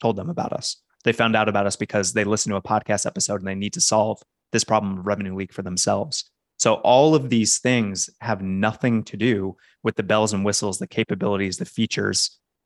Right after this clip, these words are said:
of our product. And they have everything to do with the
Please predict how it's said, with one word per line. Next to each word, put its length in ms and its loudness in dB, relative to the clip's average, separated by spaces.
of 340 2
our 220 0
product. 480 -2
And 120 0
they 60 2
have 240 -2
everything 400 0
to 80 -2
do 120 -2
with 200 -4
the 180 -4